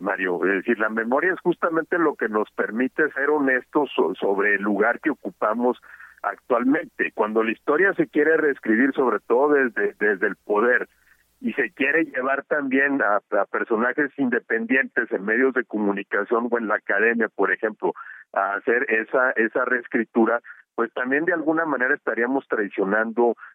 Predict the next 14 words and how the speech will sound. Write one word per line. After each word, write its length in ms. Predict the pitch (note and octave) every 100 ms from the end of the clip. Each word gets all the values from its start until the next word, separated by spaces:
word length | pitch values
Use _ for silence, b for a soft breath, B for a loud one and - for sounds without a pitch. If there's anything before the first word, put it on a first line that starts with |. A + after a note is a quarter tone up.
| _
el, 380 | G2+ G2+ G2 G2
el 180 | A2 G#2
pasado, 560 | - G#2+ E3 F#3 F#2+ E2+
¿no? 140 | A2+
Porque 480 | - A2+ - A#2+ G#2+ b _ _
finalmente 920 | - D3+ D3+ F#3+ G#3 F#3+ - - G3 G3
la 120 | -
historia 440 | B2 - D3+ F3 E3
no 240 | D#3+ D#3+
es 120 | E3
de 120 | D3+
blancos 480 | D3+ C#3+ D3 - -
y 60 | B2
negros, 420 | A#2 D#3+ A#2+ D#2